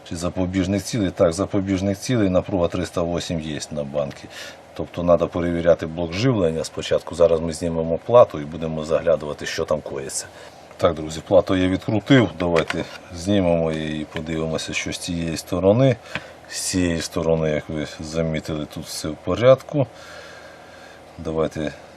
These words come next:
заміряємо на конденсаторі шимки, чи вона не...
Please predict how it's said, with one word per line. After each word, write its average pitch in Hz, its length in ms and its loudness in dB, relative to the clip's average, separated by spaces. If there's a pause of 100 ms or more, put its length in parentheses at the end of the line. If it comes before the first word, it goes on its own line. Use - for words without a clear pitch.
заміряємо 80 800 0
на 78 160 4
конденсаторі 82 960 0
шимки, 98 420 0
чи 78 200 -6
вона 76 400 0
не... 76 680 -4